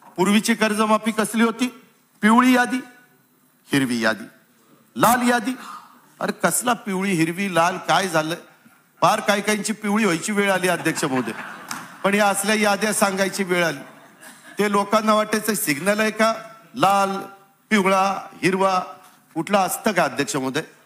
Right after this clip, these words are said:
परंतु त्या प्रकारे झालं आणि शेतकरी योज-, ह्या योजनेमध्ये अनेक जण लाभापासून वंचित झाले. अध्यक्ष महोदय, ह्या सगळ्या त्रुटी दुरुस्त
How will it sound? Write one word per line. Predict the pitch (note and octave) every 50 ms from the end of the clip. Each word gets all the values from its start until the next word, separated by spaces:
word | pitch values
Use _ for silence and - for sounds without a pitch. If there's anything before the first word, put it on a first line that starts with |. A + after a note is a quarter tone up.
| _ _ _ _ _ -
परंतु | D#3 E3 F#3 F#3 F3+ G#3 F#3+
त्या | - - F3 F#3
प्रकारे | F#3 F#3+ F3+ F3 F3 F#3+ F3+ F3+ F#3
झालं | D#3+ D#3+ D3+ D3+ D3 D#3+ F#3+ F#3+ - - - _ _ _ -
आणि | B2+ C#3 D#3+ F#3
शेतकरी | F3+ - - E3 D#3 - - F3+ F3 F#3 F#3+
योज-, | F#3 E3 D#3+ D#3 D3+ D3 - - C3
ह्या | C3 D3 D#3+
योजनेमध्ये | E3 D#3 D3+ C#3+ C3+ A#2+ C#3+ D3 D3 D3+ D3 D#3+
अनेक | D#3 A#2 G#2+ A2 C#3 D#3 D#3 C#3+
जण | D#3+ E3 D#3+
लाभापासून | D3 C#3 C3 C3 C#3 C#3 - C#3+ C3+ - - C#3+ C3
वंचित | B2 A#2+ A#2+ A2+ - C#3+ A#2+ G2+
झाले. | B2 A2+ G2+ F#2+ - - _ _ _ _ _ _ _ _
अध्यक्ष | A2+ B2+ B2 - D#3 C#3+ - E3
महोदय, | D#3 D3+ D3 D3+ D3 E3+ F#3 F#3+ - - - - - - - - - -
ह्या | D#3+ D#3+ F3+
सगळ्या | F3+ - - D#3 D3 C#3 D#3+ F3 F#3
त्रुटी | F#3+ - - D#3+ D#3+ D#3+ - F3
दुरुस्त | E3 C#3+ D3 D#3+ D#3+ - - -